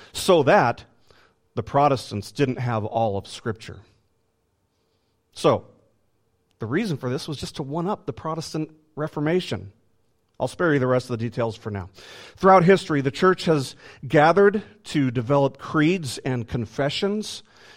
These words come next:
in response to errors in biblical thinking, church thinking, theological thinking. Now, we recognize that the creeds and confessions themselves are not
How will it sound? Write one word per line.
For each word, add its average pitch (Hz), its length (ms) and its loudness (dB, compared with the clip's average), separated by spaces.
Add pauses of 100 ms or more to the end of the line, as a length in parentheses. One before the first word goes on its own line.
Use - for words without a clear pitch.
(140)
in 139 240 2
response 143 640 0
to 135 260 -4
errors 120 680 -4
in 110 480 -6 (1000)
biblical 117 340 -6
thinking, 113 460 -10
church - 380 -10
thinking, 113 440 -8
theological 113 800 -4
thinking. 107 480 -8 (920)
Now, 143 140 2
we 175 100 4
recognize 123 1000 -2
that 120 280 0
the 120 80 -10
creeds 147 460 0
and 123 160 -4
confessions 123 640 -4
themselves 110 600 -4
are 151 220 -2
not 131 360 -4